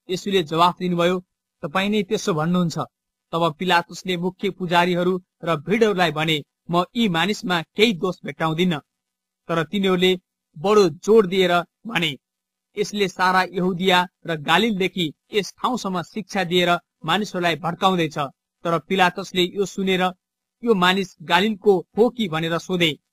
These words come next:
अनि उहाँ हेरोदको इलाकाका मानिस रहेछन् भन्ने थाहा पाएर पिलातसले उहाँलाई हेरोद कहाँ पठाइदिए।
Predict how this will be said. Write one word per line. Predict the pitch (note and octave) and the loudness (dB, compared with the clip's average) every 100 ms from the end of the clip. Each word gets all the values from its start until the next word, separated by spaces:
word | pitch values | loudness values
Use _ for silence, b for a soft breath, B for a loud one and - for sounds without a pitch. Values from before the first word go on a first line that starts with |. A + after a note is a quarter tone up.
| _ _ _ _ - | _ _ _ _ -8
अनि | F3+ F#3 | -2 -2
उहाँ | F#3+ F3+ F3+ D#3 | 0 0 0 -2
हेरोदको | E3+ F#3 F#3+ - F3+ | -2 0 0 -4 -2
इलाकाका | F3+ F3 F#3 F3+ F#3 F3+ - _ | 0 0 0 -2 -2 -4 -8 _
मानिस | D3+ D#3+ G#3+ - | -2 0 0 -4
रहेछन् | - E3 G#3 G#3 E3+ - _ | -4 0 0 0 -4 -8 _
भन्ने | D3+ E3+ E3 | -4 -2 -4
थाहा | - D#3+ E3 | -2 2 2
पाएर | E3+ E3 E3+ | 2 0 0
पिलातसले | D#3+ - G3 G3+ G3 - F3+ | -6 -2 0 0 -4 -8 -8
उहाँलाई | E3+ D#3+ E3+ E3 D#3+ _ _ | -6 -2 0 0 -4 _ _
हेरोद | E3+ A3 | 0 0
कहाँ | - F3 E3+ | 0 -6 -4
पठाइदिए। | D#3 D#3 D3+ D#3+ D3 | -6 -6 -4 -2 -4